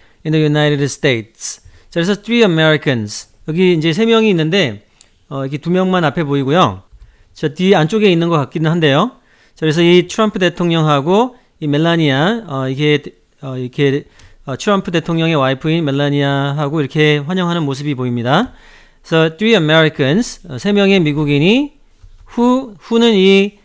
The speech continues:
three American을, 어, 이렇게 가리킨다고 보시면 되고요. Who were held. 여기 held는 이 hold가 역시 붙잡다인데 이 과거, 과거 분사로 이렇게 보셔가지고 붙잡혀져 있었던 이렇게 해석하면 됩니다.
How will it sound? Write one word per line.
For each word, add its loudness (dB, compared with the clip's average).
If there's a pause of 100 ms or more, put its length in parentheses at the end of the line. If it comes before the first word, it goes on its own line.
(140)
three 2
American을, 0
어, -6 (580)
이렇게 0
가리킨다고 2
보시면 0
되고요. 0 (440)
Who 4
were 4
held. 0 (360)
여기 -2
held는 2 (320)
이 -6
hold가 2
역시 0
붙잡다인데 0 (380)
이 -4
과거, 0
과거 0
분사로 2
이렇게 -2
보셔가지고 -2 (340)
붙잡혀져 0 (440)
있었던 0
이렇게 -4
해석하면 -2
됩니다. -2